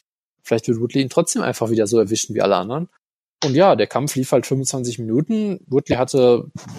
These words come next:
zwei oder drei Offensivaktionen, würde ich so jetzt mal großzügig sagen. Also er wurde halt komplett de-, deklassiert eigentlich nur.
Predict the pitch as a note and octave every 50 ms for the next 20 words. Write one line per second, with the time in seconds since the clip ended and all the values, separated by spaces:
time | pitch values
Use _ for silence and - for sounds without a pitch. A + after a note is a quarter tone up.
0 | - - - - - - G2+ A#2 C#3+ C#3+ B2 G2+ G2+ - F#2+ G2 A2 C#3 F3 F3+
1 | - - F3 E3 D#3+ F#3 E3+ - C#3+ - - - F3+ F3 F3+ E3+ E3 E3+ E3 E3
2 | - - - D#3 D3 - D#3+ D#3 D3+ D#3 D3 C3 B2+ C3+ D3+ D3 - - D3+ C#3+
3 | C#3 - - C#3 C3 C3+ C#3 C3 A#2 G#2+ G#2+ A2 G2+ G#2+ A#2+ A#2 G#2+ A2 A2+ -
4 | - - - B2 A#2+ A2+ - - B2 A#2+ C3+ B2+ - - - - - G#2 G#2 -
5 | D3 A#2+ A#2 A2 - - F#2+ - - C3 B2 G#2+ - - F#2+ F#2+ F#2 F#2 F2+ -
6 | - G2+ G2+ A#2+ D3